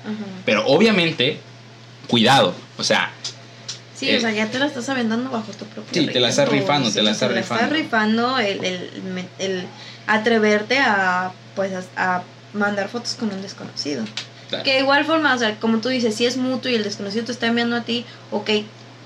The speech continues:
Speaker 1: se está aventando también, o sea, él también se está arriesgando, ¿no? Entonces,
Speaker 2: Así es.
Speaker 1: volvemos al mismo punto de que igual, eh, eh, debe de haber un respeto a la privacidad de la otra persona, ¿no?
Speaker 2: Claro, claro.
Speaker 1: Que si te está confiando las fotos a ti, pues obviamente que no vas a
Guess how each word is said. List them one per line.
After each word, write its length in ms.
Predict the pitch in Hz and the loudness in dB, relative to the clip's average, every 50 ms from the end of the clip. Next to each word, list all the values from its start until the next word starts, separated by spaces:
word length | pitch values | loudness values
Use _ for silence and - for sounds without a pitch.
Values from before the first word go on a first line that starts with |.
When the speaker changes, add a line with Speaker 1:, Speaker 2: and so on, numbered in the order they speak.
| - | -4
Speaker 1:
se 100 | - 220 | -2 -2
está 300 | 208 208 - 196 185 180 | -2 0 2 2 4 4
aventando 580 | 185 202 226 247 247 220 214 214 214 214 226 220 | 4 2 0 0 0 2 2 4 4 2 2 2
también, 720 | - 220 214 214 220 220 220 214 214 214 214 220 220 214 | 0 2 4 4 4 4 4 4 4 4 4 4 4 4
o 80 | 214 214 | 2 2
sea, 180 | 214 196 185 196 | 2 2 2 0
él 100 | 202 214 | 2 2
también 260 | 294 294 302 302 294 | 2 2 2 2 0
se 60 | 285 | 0
está 180 | 262 - - 233 | -2 0 0 0
arriesgando, 540 | 220 214 208 208 208 196 190 190 185 175 180 | 2 2 0 0 0 0 -2 -2 -2 -4 -6
¿no? 120 | 180 185 | -6 -4
Entonces, 340 | 208 214 214 208 208 208 190 | -4 -4 -4 -2 -2 -2 -2
Speaker 2:
Así 120 | - - | -2 -4
es. 260 | - - - - - - | -6 -8 -8 -10 -6 0
Speaker 1:
volvemos 320 | - 247 254 269 262 269 277 | 2 4 4 4 4 4 2
al 80 | 277 277 | 2 2
mismo 180 | 277 269 262 226 | 2 2 2 2
punto 260 | 277 277 269 240 254 | 2 2 2 2 4
de 160 | 254 247 226 | 4 4 4
que 80 | 226 214 | 2 0
igual, 320 | 202 196 202 196 196 196 208 208 208 - - - - | 0 2 2 2 2 2 0 -2 -4 -8 -16 -10 -2
eh, 380 | - 214 202 202 196 196 190 185 - - - - - - - - | 0 0 2 2 0 0 -2 -4 -10 -16 -20 -20 -20 -20 -14 -6
eh, 720 | - - 208 208 208 202 202 196 196 196 196 196 190 190 185 185 - - - - - 208 | -2 0 2 2 2 2 2 2 2 2 2 0 0 -2 -4 -6 -12 -18 -18 -10 -2 0
debe 160 | 226 226 233 | 2 4 4
de 60 | 233 | 4
haber 160 | 220 220 214 220 | 4 4 4 4
un 100 | 226 226 | 4 4
respeto 800 | 214 214 214 214 - - - - - - 226 220 214 - 233 226 | 2 2 0 -2 -6 -14 -18 -6 -2 0 0 0 0 0 0 2
a 40 | |
la 160 | 226 220 214 214 | 2 2 2 0
privacidad 480 | 208 196 196 185 185 - 196 190 180 | 0 0 0 -2 -2 -2 -2 0 0
de 100 | 190 208 | 2 2
la 120 | 202 190 170 | 2 0 0
otra 240 | 160 - - 185 - | -2 -4 -6 -10 -10
persona, 680 | - - 185 175 - - - 226 240 226 180 - - - - | -10 -12 -14 -14 -12 -10 -6 -2 -2 -2 -2 -4 -8 -10 -8
¿no? 80 | 196 190 | -4 -2
Speaker 2:
Claro, 200 | 208 104 104 - | 0 0 -2 -4
claro. 180 | - - - - | -8 -8 -4 -2
Speaker 1:
Que 100 | 214 214 | -2 -2
si 80 | 226 | -2
te 120 | 208 - 214 | -6 -8 -4
está 200 | - - 226 226 | -2 -2 0 0
confiando 380 | 269 269 247 240 226 226 226 | -2 -2 0 2 2 4 2
las 160 | 226 214 214 | 2 2 0
fotos 260 | - 208 196 - 214 202 | -2 -6 -8 -8 -6 -6
a 60 | 196 | -6
ti, 140 | 190 - 196 - | -6 -8 -10 -10
pues 160 | - - - | -10 -6 -4
obviamente 400 | 190 196 196 196 196 196 202 196 | -4 -4 -4 -6 -6 -8 -8 -10
que 120 | - - | -8 -8
no 160 | 185 185 185 180 | -6 -4 -2 -2
vas 260 | 185 185 185 180 - | 0 -2 -2 -2 -2
a 220 | 185 160 131 - | -2 -2 -2 -4